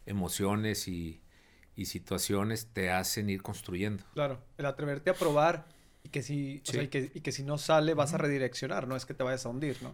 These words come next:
Speaker 1: Ujú. Es que de esa actitud o de esto, si lo desmenuzamos, llegas, por ejemplo, a frases que yo me digo mucho y que repito mucho es,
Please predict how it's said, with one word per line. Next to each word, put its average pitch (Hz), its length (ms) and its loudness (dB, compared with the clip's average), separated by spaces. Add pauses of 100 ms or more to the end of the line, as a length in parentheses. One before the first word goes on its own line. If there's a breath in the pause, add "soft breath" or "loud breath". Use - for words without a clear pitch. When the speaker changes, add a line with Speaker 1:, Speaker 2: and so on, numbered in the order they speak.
Speaker 1:
Ujú. 147 220 0 (1160 loud breath)
Es - 140 -4
que 175 100 4
de 160 80 4
esa 165 140 4
actitud 143 460 2
o 151 180 8
de 131 140 6
esto, 139 420 0
si 117 160 -2
lo 104 280 4
desmenuzamos, 107 800 0
llegas, 117 260 2
por 113 160 -4
ejemplo, 113 360 -2
a - 20 2
frases 107 480 0
que 95 240 -4
yo 107 440 0 (440)
me 98 180 -2
digo 107 240 4
mucho 110 380 2
y 107 60 0
que 101 180 -2
repito 92 480 -2
mucho 107 380 0
es, 104 380 0